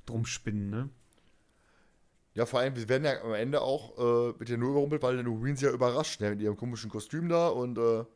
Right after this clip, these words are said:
Speaker 1: Genau.
Speaker 2: ne, das ist einfach dieser Über-, Überraschungsmoment und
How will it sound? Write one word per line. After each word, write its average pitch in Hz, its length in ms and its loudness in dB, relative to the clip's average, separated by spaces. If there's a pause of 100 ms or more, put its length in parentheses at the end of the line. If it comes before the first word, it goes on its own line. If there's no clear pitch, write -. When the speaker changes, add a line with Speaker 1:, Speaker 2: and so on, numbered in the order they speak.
(580)
Speaker 1:
Genau. 143 420 2
Speaker 2:
ne, 117 160 2 (120)
das 120 120 2
ist 120 60 -2
einfach 135 140 0
dieser 110 280 -2
Über-, 104 160 2
Überraschungsmoment 147 840 0
und 127 460 -6